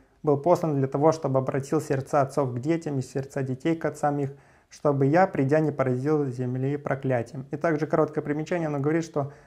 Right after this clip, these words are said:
готовящий путь для второго пришествия Христа представлены в образе верного Ильи, так же, как и, и он в духе Ильи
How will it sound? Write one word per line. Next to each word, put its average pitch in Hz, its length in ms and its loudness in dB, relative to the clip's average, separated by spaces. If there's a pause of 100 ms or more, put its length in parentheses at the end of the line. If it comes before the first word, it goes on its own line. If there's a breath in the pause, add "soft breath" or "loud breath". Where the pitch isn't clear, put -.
(140 loud breath)
готовящий 156 540 4
путь 156 220 2
для 143 120 2
второго 147 320 2
пришествия 143 580 -2
Христа 190 520 0 (800)
представлены 175 560 0
в 135 80 0
образе 160 320 0
верного 156 380 2
Ильи, 156 480 0
так 180 320 2
же, 147 120 -2
как 139 260 -6
и, 139 260 -4
и 143 100 2
он 175 220 2
в 135 100 -2
духе 170 380 0
Ильи 165 340 -2